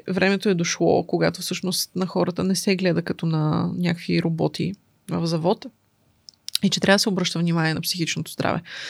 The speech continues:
А, така че някои чисто прагматично, ако мога така да кажа, го приеха, а други, м, с-, поначало са си по-,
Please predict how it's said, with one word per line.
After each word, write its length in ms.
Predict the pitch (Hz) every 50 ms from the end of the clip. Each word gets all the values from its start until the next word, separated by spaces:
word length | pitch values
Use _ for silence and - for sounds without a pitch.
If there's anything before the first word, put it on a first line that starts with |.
| - - - - - - - - - - - - - -
А, 500 | - - 185 190 185 185 180 180 180 - - - -
така 220 | - 170 - 196
че 280 | 202 - 269 254 247 - -
някои 520 | 208 202 202 196 202 - - 247 233 220
чисто 460 | - - 226 214 - - 254 233 214 - _ _ _ _ _ _ _ _ _ -
прагматично, 600 | 214 202 175 185 185 180 - - - - 254 202
ако 160 | 190 - 180
мога 200 | 170 160 165 170
така 200 | 170 - - 160
да 100 | 165 165
кажа, 540 | - 170 156 160 170 175 185 185 175 170 - -
го 220 | - 180 170 165 170
приеха, 680 | - 165 160 151 156 165 - 185 196 226 226 226 226 -
а 120 | 190 185
други, 560 | 180 180 185 196 190 202 202 196 196 196 - - - _
м, 260 | - 190 190 190 185 185 175
с-, 160 | - - -
поначало 520 | - - 196 190 190 185 - 202 185 190
са 120 | 190 - 196
си 400 | - - - 190 185 185 180 180 170
по-, 340 | - - 175 170 170 - -